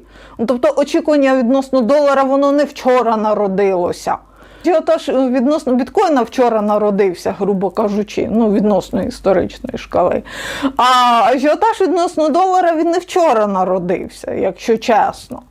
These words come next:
Тобто ці історії багато років. Єдине, що скільки б не було років історії, вона не може тривати вічно.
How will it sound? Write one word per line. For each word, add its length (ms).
Тобто 260
ці 200
історії 520
багато 460
років. 320
Єдине, 400
що 460
скільки 420
б 100
не 80
було 320
років 320
історії, 420
вона 260
не 140
може 320
тривати 540
вічно. 640